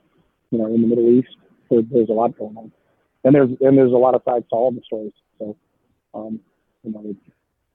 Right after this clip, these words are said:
it's a, it's a, it's a really, really, um, interesting time in this world right now. So, um, I, I don't think you can bury your head in the sand and just say, "Well, it's not happening where we are,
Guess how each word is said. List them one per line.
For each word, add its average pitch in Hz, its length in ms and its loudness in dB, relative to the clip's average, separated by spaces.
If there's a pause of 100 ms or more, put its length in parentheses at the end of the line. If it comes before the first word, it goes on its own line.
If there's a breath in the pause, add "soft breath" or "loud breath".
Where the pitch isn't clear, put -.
(520)
it's - 180 -8
a, 113 140 -4
it's - 380 -14
a, 113 500 -6
it's - 140 -8
a 117 60 2 (140)
really, 135 300 6
really, 120 480 2 (520)
um, 117 320 -16 (1600)
interesting 123 440 0
time 117 260 -6
in 113 80 -6
this 110 160 -6
world 117 200 -2
right 107 120 -4
now. 110 240 -8 (100)
So, 110 160 -14 (320)
um, 117 240 -10
I, 113 260 -6
I 120 40 -2
don't 120 220 0
think 117 180 -2
you - 60 -6
can 107 120 -4
bury 110 200 -2
your 113 80 -2
head 113 100 -2
in 110 60 -4
the 107 140 -10
sand 113 240 -6
and 101 120 -6
just 107 240 -10
say, 107 260 -8 (420)
"Well, 123 140 4
it's - 100 -6
not 120 180 0
happening 110 480 -6
where 110 120 0
we 120 200 4
are, 107 160 0